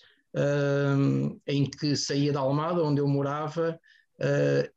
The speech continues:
apanhava o barco para atravessar o rio e depois ia de comboio do Castré até Cascais.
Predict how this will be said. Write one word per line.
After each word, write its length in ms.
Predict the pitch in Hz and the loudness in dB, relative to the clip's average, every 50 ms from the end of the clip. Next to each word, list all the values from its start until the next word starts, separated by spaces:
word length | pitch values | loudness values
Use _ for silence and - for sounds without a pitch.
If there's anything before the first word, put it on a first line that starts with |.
| _ _ - | _ _ -6
apanhava 600 | 139 - 151 139 143 139 139 131 123 - 147 139 | -2 0 2 2 2 2 2 0 0 2 2 4
o 180 | 139 135 131 127 | 4 4 4 4
barco 380 | 131 147 151 170 190 196 196 | 2 0 -2 0 -2 -4 -4
para 100 | - 147 143 | -4 -6 -4
atravessar 420 | - 156 143 - - 151 143 143 | 0 -2 -2 -2 -2 -2 0 0
o 40 | 139 | 0
rio 300 | 113 - 156 165 170 165 | -2 0 0 0 2 2
e 60 | 156 | 0
depois 320 | - - 151 151 135 - 151 | -2 0 -2 -2 0 0 0
ia 180 | 147 151 143 | 0 0 -2
de 60 | 147 | -2
comboio 320 | - 151 147 143 143 143 139 | -2 -2 -2 0 0 0 -2
do 80 | 139 | -2
Castré 420 | 139 151 143 139 - - 156 151 143 | -2 -2 -4 -6 -6 -4 -4 -4 -4
até 180 | 139 - 143 | -4 -4 -6
Cascais. 680 | 139 - 147 - - - 147 143 147 165 170 - - | -6 -4 -6 -8 -6 -6 -6 -4 -2 -2 -2 -4 -4